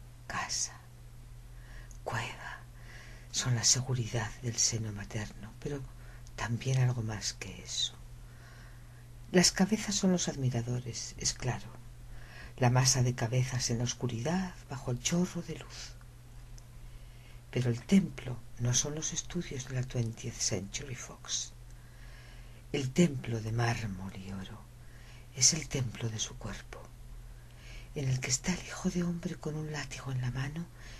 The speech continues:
expulsando a los mercaderes de la Twentieth Century Fox, que hicieron de tu casa de oración una cueva de ladrones.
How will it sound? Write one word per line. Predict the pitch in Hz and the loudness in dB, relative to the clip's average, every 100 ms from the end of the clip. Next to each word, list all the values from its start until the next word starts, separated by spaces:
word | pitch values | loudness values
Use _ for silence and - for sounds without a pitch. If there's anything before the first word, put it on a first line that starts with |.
| - - - | -12 -4 4
expulsando | 190 - - - - 202 190 131 | 4 4 -2 4 6 8 6 4
a | 120 | 0
los | 123 | 2
mercaderes | 127 123 - 113 127 123 123 - - | 2 2 0 0 4 4 2 -2 -4
de | |
la | 110 | -4
Twentieth | 113 123 127 123 - 127 | -2 4 6 4 -2 -6
Century | - - 104 98 - 110 110 | 0 2 0 -2 -6 -8 -6
Fox, | - 175 - - - - - - - - - - - - | 0 0 2 0 -2 -8 -14 -14 -14 -14 -14 -14 -14 -4
que | - | -2
hicieron | 127 - 190 160 120 110 | 0 2 4 4 2 -2
de | 107 | -6
tu | - - | -8 -6
casa | - 90 - - - | -4 0 -2 -2 -6
de | 110 | -8
oración | 101 - - - - - - - - - - - - - | -6 -8 -8 -10 -10 -14 -14 -14 -14 -14 -14 -14 -12 -2
una | 131 131 - | 2 2 2
cueva | 123 101 - - | 0 0 -4 -10
de | - | -10
ladrones. | - - - - - - | -10 -10 -12 -10 -6 -6